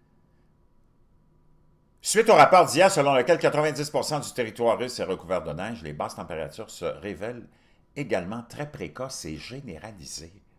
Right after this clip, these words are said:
Préparez-vous à un hiver très dur avec tout ce qui se passe dans le contexte où on peut avoir une pénurie ou même un embargo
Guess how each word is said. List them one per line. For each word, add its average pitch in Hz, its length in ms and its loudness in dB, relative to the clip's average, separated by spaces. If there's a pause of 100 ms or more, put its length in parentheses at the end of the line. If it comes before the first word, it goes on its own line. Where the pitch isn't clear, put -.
(840)
Préparez-vous - 440 -10
à - 40 -10
un 87 100 -10
hiver 95 440 -14
très - 200 -12
dur 117 320 -14
avec 147 220 -12
tout 180 120 -18
ce - 80 -12
qui - 80 -12
se - 80 -12
passe 131 200 -10
dans 80 80 -10
le 71 60 -16
contexte 143 560 -10
où - 20 -10
on 82 100 -10
peut 117 120 -6
avoir 92 220 -4
une 73 120 -12
pénurie 139 580 -8 (480)
ou - 80 -12
même 113 200 -4
un 90 120 -4
embargo 120 800 -4